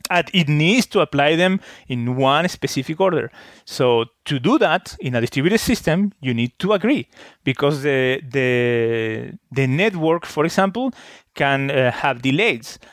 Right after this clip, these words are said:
So maybe my processor, my computer received all five transactions so far, f-,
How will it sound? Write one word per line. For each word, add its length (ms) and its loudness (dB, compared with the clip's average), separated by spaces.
So 300 0
maybe 760 0
my 520 0
processor, 640 0
my 180 0
computer 480 -2
received 480 0
all 600 2
five 540 -2
transactions 600 -2
so 140 0
far, 220 2
f-, 140 -6